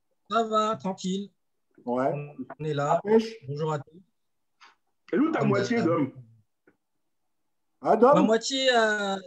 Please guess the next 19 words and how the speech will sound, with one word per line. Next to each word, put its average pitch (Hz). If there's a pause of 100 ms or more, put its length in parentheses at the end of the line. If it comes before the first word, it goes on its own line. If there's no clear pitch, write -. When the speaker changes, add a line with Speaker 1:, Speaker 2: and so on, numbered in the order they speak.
(800)
Speaker 1:
diverses 220
choses 254
à 208
faire. 110 (340)
Voilà. 110
Speaker 3:
Ouh, 247
Speaker 2:
Elle 196
a -
Speaker 3:
t'as 175
Speaker 2:
diverses 175
choses 190
à 392
Speaker 3:
hésité, 165
là. -
Speaker 2:
faire. - (300)
Elle 143
a 160
Speaker 3:
Voilà. 156
Speaker 2:
raison. 135